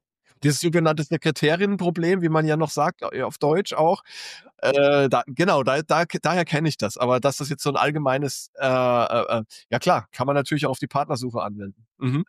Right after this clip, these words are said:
Speaker 2: Ja, ja, also das ist, äh, tatsächlich genau dasselbe Problem. Äh,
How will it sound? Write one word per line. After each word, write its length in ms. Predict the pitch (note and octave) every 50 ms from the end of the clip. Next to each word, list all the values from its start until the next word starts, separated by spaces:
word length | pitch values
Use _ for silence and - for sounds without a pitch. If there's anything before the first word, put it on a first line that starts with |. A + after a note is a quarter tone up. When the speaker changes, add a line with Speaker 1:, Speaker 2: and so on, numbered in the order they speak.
| - -
Speaker 2:
Ja, 180 | - E3 F#3 F3
ja, 80 | D3+ D#3
also 240 | E3 C#3+ B2+ D3
das 200 | D3+ - E3 - -
ist, 200 | F#3+ - - -
äh, 140 | F#3 E3+ D3
tatsächlich 600 | - F3 D#3+ - F3+ F#3 - G#3 F3+ - - -
genau 240 | - E3 D#3+ E3+
dasselbe 380 | F#3 G3+ E3+ - F3 F3 F#3 F3+
Problem. 500 | - - D#3 D#3 D#3 E3 G3 A#3 A#3 A#3 - _
Äh, 320 | C#4 F3+ D#3 D3+ D3+ D#3